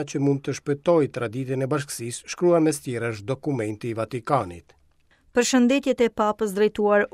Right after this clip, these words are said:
Speaker 2: Organizatës së Shteteve Amerikane në mbledhjen që po mbahet në Santo Domingo mbi temën Dinjiteti i qenjes njerëzore,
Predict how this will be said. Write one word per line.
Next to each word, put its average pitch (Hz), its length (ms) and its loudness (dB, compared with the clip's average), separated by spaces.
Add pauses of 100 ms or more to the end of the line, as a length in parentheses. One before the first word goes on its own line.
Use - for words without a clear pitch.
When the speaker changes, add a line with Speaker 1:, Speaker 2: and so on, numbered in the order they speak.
Speaker 2:
Organizatës 196 720 0
së 185 80 -6
Shteteve 196 460 0
Amerikane 220 680 2
në 190 220 0
mbledhjen 196 480 0 (100)
që - 160 -6
po 202 140 -2
mbahet 190 340 -2
në 196 80 2
Santo 190 320 -2
Domingo 220 480 4
mbi 214 240 2
temën 185 560 0
Dinjiteti 226 720 2
i - 0 -
qenjes 220 480 2
njerëzore, 196 560 2